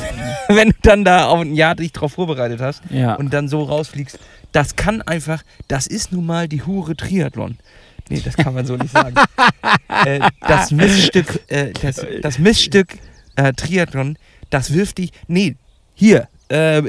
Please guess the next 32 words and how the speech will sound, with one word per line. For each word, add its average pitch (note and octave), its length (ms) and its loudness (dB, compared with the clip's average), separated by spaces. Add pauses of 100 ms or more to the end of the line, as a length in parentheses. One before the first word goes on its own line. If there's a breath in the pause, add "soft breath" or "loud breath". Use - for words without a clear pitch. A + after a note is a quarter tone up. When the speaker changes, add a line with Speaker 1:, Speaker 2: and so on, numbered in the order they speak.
Speaker 1:
so D3 180 -2
ein D#3+ 140 0
Bulle, C#3+ 380 4
weißt C#3 260 -4
du, F#3 200 -4
auf - 120 -10
den D3+ 160 -6
du C#3+ 60 -4
dich C#3 140 -4
draufsetzt D3+ 440 -4
und C#3+ 80 -4
wo C#3 60 -4
du C#3 80 -6
dich C#3 100 -8
festhalten - 460 -6
musst. - 180 -12 (440 soft breath)
Und C#3+ 160 -6
der C#3 160 -2
wirft G3 240 -4
dich F3+ 220 -8
halt D#3+ 220 -8
mal C3 240 -2
ab, - 220 -6 (380)
aber C#3+ 200 0
da C3+ 80 0
musst C3+ 240 -6
du D3 60 -10
dich C#3+ 140 -6
halt D3 140 -6
wieder D3+ 160 -6
draufsetzen, - 580 -8
Hannes. - 260 -4